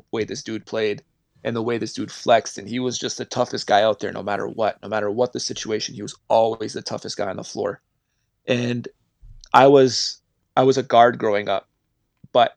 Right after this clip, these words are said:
I had a passion for blocking shots no matter what. I did not care where I was on the floor.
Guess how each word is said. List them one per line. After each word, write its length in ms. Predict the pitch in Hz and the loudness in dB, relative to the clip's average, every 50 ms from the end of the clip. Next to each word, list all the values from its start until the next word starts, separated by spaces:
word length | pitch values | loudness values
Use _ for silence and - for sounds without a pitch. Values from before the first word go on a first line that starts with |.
| _ - | _ 2
I 100 | 127 123 | 4 4
had 500 | 113 110 131 123 120 123 120 - - - _ _ _ _ _ _ _ _ _ _ | 4 2 0 2 4 4 2 2 -2 -12 _ _ _ _ _ _ _ _ _ _
a 60 | - - | -8 -8
passion 520 | - - - - 117 120 117 - 135 120 | -6 -8 0 2 2 2 2 0 -8 -8
for 140 | - - 107 | -8 -10 -6
blocking 340 | - 110 104 95 110 - 104 | 0 0 0 0 0 -8 -12
shots 480 | - - 104 101 92 - - - - _ _ _ _ _ | -8 -6 -6 -6 -6 -8 -12 -16 -16 _ _ _ _ _
no 120 | - 117 117 | -8 -6 -2
matter 260 | 120 120 110 107 107 | 0 2 2 2 0
what. 320 | 101 110 113 107 104 - _ _ _ _ _ _ _ _ | -4 -4 -4 -4 -4 -6 _ _ _ _ _ _ _ _
I 100 | - 127 | 0 2
did 120 | 123 139 131 | 2 2 0
not 260 | 123 127 131 - - | 0 -2 -4 -4 -6
care 320 | - - 131 131 127 127 | -4 0 2 2 4 4
where 180 | 127 127 127 120 | 2 2 2 2
I 60 | 120 117 | 2 2
was 200 | 120 120 113 127 | 2 -2 -4 -4
on 60 | 120 | -10
the 60 | 117 | -12
floor. 400 | - - 123 120 123 139 147 - | -10 -6 -4 -2 0 -2 -2 -4